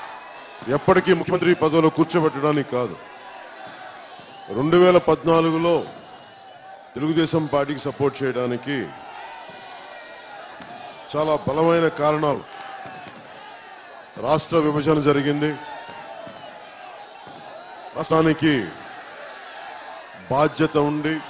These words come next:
అనుభవం ఉండి, అలాంటి నాయకుడు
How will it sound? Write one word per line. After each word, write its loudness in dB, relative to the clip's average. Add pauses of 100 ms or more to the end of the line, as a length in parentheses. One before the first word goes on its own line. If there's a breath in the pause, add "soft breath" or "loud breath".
(920)
అనుభవం 8
ఉండి, 2 (3500)
అలాంటి 2 (100)
నాయకుడు 4